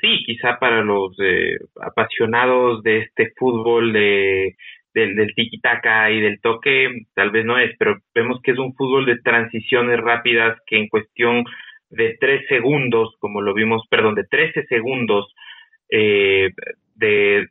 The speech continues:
de que patea el, el, el jugador del Bodo Glimt del córner, en trece segundos ya fue gol de Zaniolo, de lo rápido que, que,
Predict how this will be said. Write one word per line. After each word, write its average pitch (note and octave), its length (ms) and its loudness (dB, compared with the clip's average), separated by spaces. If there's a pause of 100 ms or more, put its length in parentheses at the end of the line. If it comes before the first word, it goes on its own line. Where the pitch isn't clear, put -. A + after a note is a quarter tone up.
de G#2 200 0
que G#2 220 0
patea B2 720 0
el, A2 100 0
el, G#2 380 0
el F2+ 280 -2
jugador A2 360 2
del A2 160 0
Bodo A2+ 220 2
Glimt A#2 220 0
del A2+ 200 0
córner, A#2+ 500 0 (240)
en G#2+ 160 -2
trece A#2 300 -2
segundos A#2 480 -2
ya A2 140 0
fue A2+ 120 0
gol G#2+ 200 2
de G#2+ 140 0
Zaniolo, A2 460 0
de G2+ 100 2
lo F#2+ 120 -2
rápido G#2 500 0
que, F#2+ 300 -2
que, - 140 -4